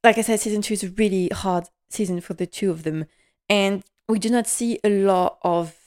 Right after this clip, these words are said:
intimacy, if I can say that, you know, because we saw more, like, them love gestures in season one, and in season two,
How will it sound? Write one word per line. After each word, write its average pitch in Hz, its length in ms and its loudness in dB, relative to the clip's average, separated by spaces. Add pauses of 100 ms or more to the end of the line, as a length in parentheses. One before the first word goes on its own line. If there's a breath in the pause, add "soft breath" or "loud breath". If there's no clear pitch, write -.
(120)
intimacy, 196 760 -4 (300)
if - 60 -10
I 185 40 -4
can 180 140 -4
say 175 200 -4
that, - 280 -4
you 180 80 -8
know, 175 80 -4
because 170 360 -8 (300)
we 202 120 -4
saw 208 420 -2
more, 180 400 -2
like, 170 200 -6 (140)
them 165 560 -4 (160)
love 185 480 2
gestures 160 680 -4
in 180 120 -4
season 165 340 -6
one, 165 220 2
and 165 120 -2
in 170 60 -6
season 170 300 -8
two, 196 380 0